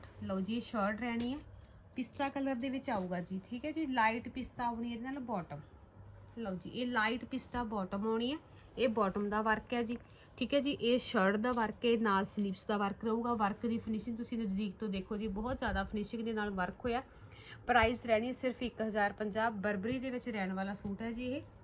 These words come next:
ਠੀਕ ਹੈ ਜੀ। ਕਾਫੀ ਫੇਮਸ ਡਿਜ਼ਾਈਨ ਹੈ Insta ਦਾ, ਠੀਕ ਹੈ ਜੀ। ਚੈੱਕ ਕਰੀ ਚੱਲੋ ਡਿਜ਼ਾਈਨ ਇਹਨਾਂ ਸੂਟਾਂ ਦੇ। ਅਗਲਾ ਵੀ ਸੂਟ ਰਹਿਣ ਵਾਲਾ ਬਰਬਰੀ ਦੇ ਵਿੱਚ। ਲਓ,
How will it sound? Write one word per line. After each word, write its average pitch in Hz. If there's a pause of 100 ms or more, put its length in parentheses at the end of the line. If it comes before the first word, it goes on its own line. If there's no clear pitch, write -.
(560)
ਠੀਕ 247
ਹੈ 254
ਜੀ। 285 (440)
ਕਾਫੀ 269
ਫੇਮਸ 254
ਡਿਜ਼ਾਈਨ 220
ਹੈ 233
Insta 226
ਦਾ, 262 (340)
ਠੀਕ 247
ਹੈ 262
ਜੀ। 294 (440)
ਚੈੱਕ 233
ਕਰੀ 233
ਚੱਲੋ 247
ਡਿਜ਼ਾਈਨ 220
ਇਹਨਾਂ 233
ਸੂਟਾਂ 226
ਦੇ। 254
ਅਗਲਾ 220
ਵੀ 233
ਸੂਟ 226
ਰਹਿਣ 202
ਵਾਲਾ 214
ਬਰਬਰੀ 175
ਦੇ 165
ਵਿੱਚ। - (200)
ਲਓ, 180